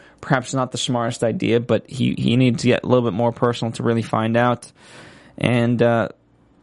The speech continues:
y-, you know, Lexi just kept, kept spilling too much, kept spilling too much, and the Ishveni, not the Ishveni, the, the weapon against the Ishveni obviously paid off.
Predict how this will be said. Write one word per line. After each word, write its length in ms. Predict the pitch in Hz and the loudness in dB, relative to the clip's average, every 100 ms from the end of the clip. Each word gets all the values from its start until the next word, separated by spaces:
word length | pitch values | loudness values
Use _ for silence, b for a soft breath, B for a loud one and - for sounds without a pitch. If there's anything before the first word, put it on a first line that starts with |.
| _ _ _ _ _ _ - _ _ _ - | _ _ _ _ _ _ -20 _ _ _ -6
y-, 220 | 127 - - - | -2 -2 -6 0
you 120 | 127 | 2
know, 200 | 110 110 | 4 2
Lexi 420 | 110 123 - 143 | 2 0 0 -2
just 260 | 123 - - | 0 -4 -2
kept, 480 | - 131 - - - _ _ _ _ _ _ _ _ _ _ _ - B B B | 0 0 -2 -20 -20 _ _ _ _ _ _ _ _ _ _ _ -20 B B B
kept 180 | - 165 | 0 0
spilling 400 | - 165 160 139 | -2 -2 -2 -2
too 180 | - 147 | -4 -2
much, 480 | 135 123 - - - - | 0 -2 -4 -16 -20 -10
kept 180 | - | -8
spilling 320 | - 143 135 123 | -4 0 0 0
too 160 | 127 | 0
much, 280 | 120 113 - | 2 0 -2
and 440 | - 117 117 113 120 B B B B - | 0 2 4 2 -2 B B B B 0
the 120 | 127 | 0
Ishveni, 640 | - - 147 139 131 113 - _ _ _ _ _ _ | 0 0 0 2 0 -2 -8 _ _ _ _ _ _
not 240 | 120 131 127 | 0 0 0
the 80 | |
Ishveni, 340 | 113 - - - | -6 -6 -8 -2
the, 240 | 127 117 | 0 0
the 120 | - 120 | -2 0
weapon 340 | 156 156 131 | 2 0 -4
against 320 | 127 180 190 | -2 -2 -2
the 100 | - | -2
Ishveni 440 | 135 - 127 123 120 | -4 -2 -2 0 0
obviously 380 | 120 120 - 120 | -2 -2 -4 -4
paid 260 | - 120 120 | -2 0 0
off. 360 | 120 117 - | 0 -2 -6